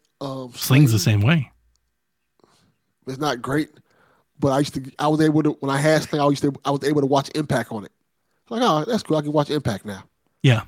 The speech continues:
Speaker 2: Yep.
Speaker 1: But, uh,
Speaker 2: And even
Speaker 1: Impact
Speaker 2: they do it
Speaker 1: and
Speaker 2: the
Speaker 1: Ring of
Speaker 2: worst
Speaker 1: Honor
Speaker 2: way,
Speaker 1: Impact.
Speaker 2: where they,
Speaker 1: They
Speaker 2: you
Speaker 1: do.
Speaker 2: have Sling, but they split it.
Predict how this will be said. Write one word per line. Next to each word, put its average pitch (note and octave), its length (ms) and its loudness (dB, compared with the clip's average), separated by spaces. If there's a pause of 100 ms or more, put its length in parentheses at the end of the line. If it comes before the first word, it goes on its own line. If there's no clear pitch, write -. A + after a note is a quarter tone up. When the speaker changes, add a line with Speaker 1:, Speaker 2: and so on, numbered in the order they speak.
(500)
Speaker 2:
Yep. D3 140 -2 (280)
Speaker 1:
But, - 160 -16
uh, - 40 -20 (1400)
Speaker 2:
And F#3 120 8
even C4 240 8
Speaker 1:
Impact F#3+ 160 6
Speaker 2:
they B3+ 60 4
do G3 180 6
it G3 40 6
Speaker 1:
and F#3 80 2
Speaker 2:
the E3+ 60 6
Speaker 1:
Ring D3+ 80 4
of D3+ 60 6
Speaker 2:
worst F3 220 6
Speaker 1:
Honor C#3 60 2
Speaker 2:
way, C#3 400 6
Speaker 1:
Impact. - 180 -4 (800)
Speaker 2:
where C3+ 460 6
they, B2 220 4
Speaker 1:
They D3 60 4
Speaker 2:
you E3+ 60 4
Speaker 1:
do. C3 140 4
Speaker 2:
have D3+ 200 6
Sling, C3 560 4 (680)
but - 120 4
they A#2+ 120 4
split G#3+ 380 4
it. G2+ 140 -4